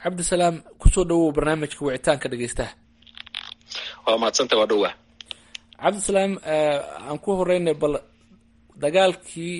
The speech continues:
Speaker 1: maaragtay ka dhanka ahaa ururka Al-Shabaab ee ay ciidamada dowladda iyo maaragtay maleeshiyaadka kale ee beelaha ay la galeen Al-Shabaab, eh, sanadkii hore,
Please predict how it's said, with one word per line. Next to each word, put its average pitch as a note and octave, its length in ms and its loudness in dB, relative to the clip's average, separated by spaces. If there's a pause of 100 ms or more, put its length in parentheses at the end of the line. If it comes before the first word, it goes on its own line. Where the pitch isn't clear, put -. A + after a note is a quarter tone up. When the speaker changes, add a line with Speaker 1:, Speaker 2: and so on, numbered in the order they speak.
(120)
Speaker 1:
maaragtay A#2+ 500 -6
ka C3+ 120 -6
dhanka C#3+ 280 -4
ahaa C3 200 -2
ururka C#3 280 -6
Al-Shabaab C3+ 440 -2 (120)
ee A#2+ 200 -6
ay A#2 160 -6 (280)
ciidamada C3+ 380 -6
dowladda B2+ 520 -2 (260)
iyo A2 220 -10 (300)
maaragtay G#2+ 460 -14 (420)
maleeshiyaadka A#2 600 -6
kale A#2 240 -8
ee G#2+ 120 -12
beelaha A#2 420 -4 (140)
ay G#2+ 120 -14
la C3+ 120 -4
galeen C#3+ 320 2
Al-Shabaab, A#2+ 400 0 (840)
eh, A2+ 260 -2
sanadkii - 500 0
hore, G#2+ 240 -6